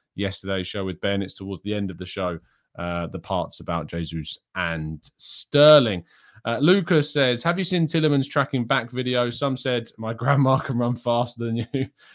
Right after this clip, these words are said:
uh, than him. Opinions?" Uh, I haven't seen it, no, but it's something that we'll look into over the summer at the end of the season when we go into transfer targets and break down players, because I know that a lot of people are worried about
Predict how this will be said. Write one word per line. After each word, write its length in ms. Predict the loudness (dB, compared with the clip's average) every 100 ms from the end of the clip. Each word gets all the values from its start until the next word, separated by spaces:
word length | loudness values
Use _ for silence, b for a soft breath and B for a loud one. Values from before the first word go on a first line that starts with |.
| B B
uh, 160 | -2 -2
than 160 | 0 0
him. 300 | 0 0 -2
Opinions?" 680 | 0 2 4 4 2 0 -4
Uh, 280 | 0 2 2
I 80 | 2
haven't 220 | 2 2
seen 120 | 0
it, 160 | -4 -4
no, 260 | -2 0 0 -6 _
but 220 | -2 -2
it's 160 | -6 -6
something 320 | -6 -4 -4
that 80 | -2
we'll 160 | -2
look 160 | -4 -4
into 300 | -6 -2 -2
over 120 | -2
the 100 | -6
summer 280 | -4 -2 -2
at 60 |
the 80 | -2
end 80 | -4
of 60 | -6
the 60 |
season 360 | -6 -6 -4 -4
when 100 | -4
we 80 | -4
go 160 | -4
into 160 | -6 -8
transfer 380 | -8 -8 -8 -10
targets 480 | -4 -4 -4 -12
and 120 | -14 -8
break 240 | -8 -8
down 240 | -8 -8
players, 440 | -6 -4 -4 -4 -8
because 400 | -16 -12 -8 -4
I 80 | -4
know 100 | -4
that 160 | -6
a 0 |
lot 140 | -6 -8
of 80 |
people 240 | -12 -10 -8
are 40 |
worried 320 | -2 -2 -2
about 360 | -4 -2 -2